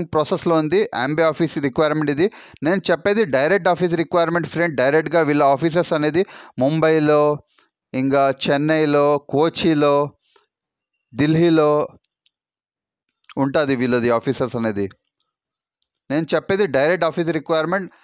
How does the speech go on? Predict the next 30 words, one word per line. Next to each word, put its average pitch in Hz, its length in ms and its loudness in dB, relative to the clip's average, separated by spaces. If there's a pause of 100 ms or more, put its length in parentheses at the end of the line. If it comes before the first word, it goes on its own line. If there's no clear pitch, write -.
(160)
పెద్ద 139 220 -2
పెద్ద 156 260 -2
సిటీస్‌లో 180 560 -2
వీళ్ళది 151 300 0
ఆఫీసెస్ 147 420 -2
ఉంటాయి. 156 280 0
అక్కడే 165 360 0 (160)
వెళ్ళి 143 260 0
మీరు 156 200 0
అప్లై 143 260 -2
చేయాల్సి 139 320 -2
వస్తుంది. 135 380 -2 (360)
ఇక్కడ 156 260 0
మీరు 160 220 0
లోకల్‌లో 156 420 2
అప్లై 156 240 -2
చేయడం 151 380 -2
కుదరదు 143 420 0
ఫ్రెండ్. 147 280 -4
డైరెక్ట్‌గా 139 400 0
మీరు 139 200 0
వెళ్ళాల్సిందే 139 640 0
అక్కడికి. 131 420 -4
డైరెక్ట్ 131 400 0
రిక్వైర్‌మెంట్ 131 480 -2
ఇది. 147 160 -2 (300)
మీ 147 160 -4
ప్రాసెస్ 156 420 -2
తొందరగా 156 400 -2
అయిపోతది. 147 560 0